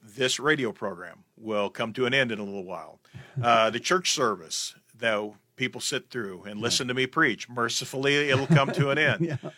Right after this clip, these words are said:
Speaker 1: Uh, everything does. We have a birth and a death. But, but when we think in terms of eternity, no beginning and no ending,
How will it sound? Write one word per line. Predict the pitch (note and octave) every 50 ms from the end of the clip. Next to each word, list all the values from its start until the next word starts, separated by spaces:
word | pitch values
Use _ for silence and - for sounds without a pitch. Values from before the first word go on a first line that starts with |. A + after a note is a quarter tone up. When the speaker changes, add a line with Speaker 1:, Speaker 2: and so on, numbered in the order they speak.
| - - - _ _ _ -
Speaker 1:
Uh, | B2+ B2+ C3 -
everything | D#3 F#3 G#3 G3+ G3 D#3+ C#3 B2
does. | G2+ G2+ F2 D#2+ D#2 - - - - G#2+
We | B2 B2+ A#2+ B2
have | B2 A#2 G#2+
a | A2 G#2+
birth | G2 G#2 - A#2 B2 B2+ C3 C3+ C3 D3+
and | C#3 C3
a | A#2+
death. | A2 A2 C#3 E3 E3+ A#2 F#2 F2+ - - - A#2+ -
But, | C#3 C3+ C3 B2 - _ - C3+ C#3+ C3+ A#2+
but | A#2+ C#3 C3 C3
when | C3+ C3+
we | C3+ C#3
think | C3+ - - F#3 F#3 -
in | D#3+ C#3
terms | - - C#3 C#3+ C3+ A#2
of | B2+ A2 G2+ - - - _ _ _ _ _ -
eternity, | C3+ A#2+ - - D3+ D#3 D#3+ D#3 B2+ A2 G#2 G2 F2+ -
no | - A2+ A2 A2+ A#2 B2 C3+ C#3+
beginning | C#3 C#3+ C3 A2+ A#2+ A#2 A2+ G#2+ G#2+ A2 A2+ G#2
and | G2+ G2+ G2 G2+
no | A#2+ B2+ C3+ C3
ending, | A2+ G#2 G2+ G2 F#2+ G2 F#2+ F#2 F2+